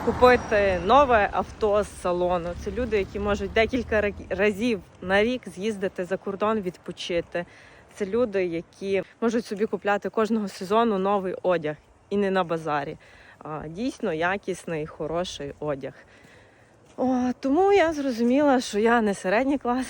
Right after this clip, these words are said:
<laughs> я просто бідна, а по мірках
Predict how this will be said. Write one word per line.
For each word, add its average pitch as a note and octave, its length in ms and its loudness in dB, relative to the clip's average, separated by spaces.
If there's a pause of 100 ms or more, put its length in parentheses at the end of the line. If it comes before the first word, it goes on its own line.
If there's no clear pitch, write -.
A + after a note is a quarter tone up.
<laughs> C4+ 120 -12
я C#4 160 0
просто C#4 460 -4 (480)
бідна, C4+ 540 -2 (640)
а A#3 120 2
по A3 140 -2
мірках A3 480 0